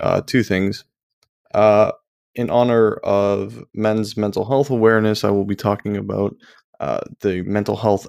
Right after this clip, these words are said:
aspect in regards to how men are treated and how, uh, things of that manner are, uh,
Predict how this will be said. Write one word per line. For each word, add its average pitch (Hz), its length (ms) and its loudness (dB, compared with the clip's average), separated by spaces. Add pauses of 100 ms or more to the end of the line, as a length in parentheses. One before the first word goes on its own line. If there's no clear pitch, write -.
aspect 101 580 -4 (540)
in 98 420 -2 (100)
regards 104 500 2
to 95 180 0
how 95 340 0
men 101 260 2
are 98 120 0
treated 107 600 2
and 98 440 -2
how, 98 480 -4 (100)
uh, - 280 -14 (500)
things 113 260 0 (420)
of 101 200 -4
that 107 200 4
manner 101 520 0 (1000)
are, 98 460 2
uh, 98 220 0